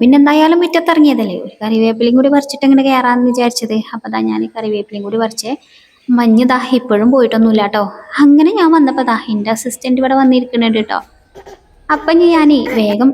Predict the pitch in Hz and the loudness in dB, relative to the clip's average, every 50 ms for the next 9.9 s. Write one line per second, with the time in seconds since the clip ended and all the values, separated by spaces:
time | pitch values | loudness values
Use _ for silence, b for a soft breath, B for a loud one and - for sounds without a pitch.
0 | 269 269 269 269 277 277 285 269 277 277 262 247 247 254 277 339 330 285 240 214 | 0 0 2 2 4 4 4 2 0 -2 -2 0 0 2 2 2 2 2 0 0
1 | - - 233 214 - - - 202 196 196 220 311 349 - - _ _ _ _ _ | 0 -2 -4 -4 -6 -8 -8 -6 -4 -2 0 -2 -2 -4 -8 _ _ _ _ _
2 | _ _ _ _ _ _ _ _ - - 269 294 311 294 285 277 277 285 302 349 | _ _ _ _ _ _ _ _ -10 -6 0 2 2 2 4 2 2 2 2 0
3 | 359 - - - - 311 285 277 269 254 247 294 311 294 277 262 269 262 254 240 | -2 -4 -8 -6 -2 0 0 2 0 0 0 -2 -2 -2 -2 -2 0 0 0 2
4 | 240 262 262 254 262 269 262 269 269 262 226 226 220 214 214 214 214 226 247 240 | 2 2 2 2 2 2 2 2 0 0 -2 -2 -2 0 0 0 0 0 0 -2
5 | 233 220 220 226 226 240 220 208 202 220 214 214 214 214 214 208 196 196 190 190 | -2 0 -2 -2 -2 -2 -4 -2 -2 -2 -2 -2 -2 -2 -4 -4 -6 -6 -6 -8
6 | 185 185 - 208 220 220 226 247 262 B B B B B B 220 220 220 220 214 | -8 -6 -6 -6 -6 -4 -4 -6 -6 B B B B B B -4 -4 -2 -2 -2
7 | 208 220 247 254 269 262 262 262 262 247 247 254 254 254 254 - 302 294 262 - | 0 0 0 2 2 4 4 4 4 2 2 2 0 -2 -2 -2 -4 -4 -4 -4
8 | - 269 262 254 240 233 233 226 226 233 240 247 233 226 240 247 233 233 214 - | -2 -2 -2 0 0 -2 -4 -2 -2 0 0 0 0 -2 -2 -4 -2 -4 -4 -6
9 | - 226 220 220 208 214 - 240 226 208 196 196 202 196 190 - 190 | -8 -12 -12 -12 -12 -10 -6 -4 -4 -2 -2 -4 -6 -6 -8 -10 -14